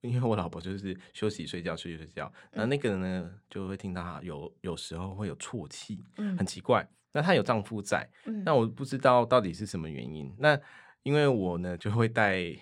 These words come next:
Speaker 1: 我就带了一个扩香石，
Speaker 2: 嗯。
Speaker 1: 然后跟精油去扩香。因为你知道，就是像我常常用精油，那我的嗅觉就比较敏锐嘛，那
Speaker 2: 嗯。
Speaker 1: 医院其实会有一些那个气味，我个人没有很喜欢，
Speaker 2: 嗯。
Speaker 1: 我就在那边扩。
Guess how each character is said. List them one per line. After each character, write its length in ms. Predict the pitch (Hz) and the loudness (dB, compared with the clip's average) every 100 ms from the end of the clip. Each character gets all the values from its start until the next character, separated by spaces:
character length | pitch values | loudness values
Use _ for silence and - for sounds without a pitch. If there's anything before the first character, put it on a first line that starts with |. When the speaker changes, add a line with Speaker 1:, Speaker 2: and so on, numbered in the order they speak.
| - - | -16 -16
Speaker 1:
我 80 | - | -4
就 140 | 113 | 0
带 200 | 120 110 | 4 4
了 80 | 95 | 4
一 40 | |
个 140 | 92 - | -2 -8
扩 240 | - 104 | -2 -2
香 240 | 92 87 | -2 -4
石， 320 | 90 - - - - - | -6 -10 -14 -16 -12 -6
Speaker 2:
嗯。 260 | 214 185 | -4 -4
Speaker 1:
然 140 | 185 - | -4 0
后 320 | 101 98 85 | 2 0 -2
跟 200 | - 95 | -4 -6
精 220 | 87 92 | -4 -4
油 180 | 92 67 | -4 -6
去 260 | - - 87 | -10 -8 -8
扩 320 | - 104 85 | -8 -6 -6
香。 280 | - 76 71 - | -6 -10 -10 -8
因 100 | 123 | -2
为 160 | 123 120 - - | 0 0 -4 -12
你 80 | - | -2
知 60 | |
道， 180 | 98 101 | 0 0
就 180 | 98 101 | -2 -6
是 540 | 98 101 92 90 85 - _ _ _ _ - | -6 -4 -2 -4 -6 -12 _ _ _ _ -6
像 180 | - 101 | 0 0
我 80 | 82 | 0
常 160 | 82 | -6
常 180 | 78 82 | -8 -6
用 200 | 95 85 | -4 -6
精 220 | 90 90 | -6 -6
油， 180 | 78 62 | -6 -6
那 180 | 80 76 | -6 -6
我 120 | 60 | -8
的 80 | - | -10
嗅 220 | - 98 | -6 -6
觉 120 | - | -6
就 80 | 80 | -10
比 80 | 85 | -8
较 80 | 85 | -6
敏 240 | 87 - 90 | -6 -8 -10
锐 160 | 65 | -10
嘛， 120 | - - | -12 -10
那 140 | 196 - | -8 -6
Speaker 2:
嗯。 160 | 208 185 | -4 -2
Speaker 1:
医 60 | 107 | 0
院 120 | 107 | -2
其 140 | - | -4
实 160 | 90 82 | -8 -6
会 120 | 98 | -4
有 60 | 76 | -4
一 80 | |
些 400 | 85 92 90 90 - _ | -6 -4 -2 -4 -10 _
那 140 | 113 | -8
个 100 | 92 | -8
气 240 | 82 - 92 | -8 -6 -4
味， 80 | 87 | -4
我 80 | |
个 140 | 73 95 | -4 -8
人 140 | 76 | -8
没 100 | 71 | -8
有 100 | 82 | -8
很 140 | - 76 | -10 -14
喜 180 | - | -16
欢， 240 | - - - _ - | -10 -8 -8 _ 0
Speaker 2:
嗯。 240 | 202 180 | 0 0
Speaker 1:
我 60 | 95 | -4
就 160 | 87 101 | -6 -2
在 160 | 104 | 0
那 40 | 95 | 0
边 140 | 95 | -2
扩。 340 | - 104 - | -4 -4 -4